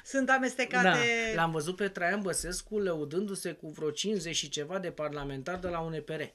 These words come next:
Speaker 2: Din informațiile mele,
Speaker 1: N-are atât.
Speaker 2: zestrea este
Speaker 1: <laughs>
Speaker 2: foarte redusă. E adevărat,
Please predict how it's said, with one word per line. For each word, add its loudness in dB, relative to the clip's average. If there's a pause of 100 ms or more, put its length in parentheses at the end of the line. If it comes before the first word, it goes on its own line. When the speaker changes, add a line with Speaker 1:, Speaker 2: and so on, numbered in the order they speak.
(400)
Speaker 2:
Din -4
informațiile -2
mele, -6
Speaker 1:
N-are 0
atât. 0
Speaker 2:
zestrea 2
este 0
Speaker 1:
<laughs> -10
Speaker 2:
foarte 4
redusă. -4
E 4
adevărat, 6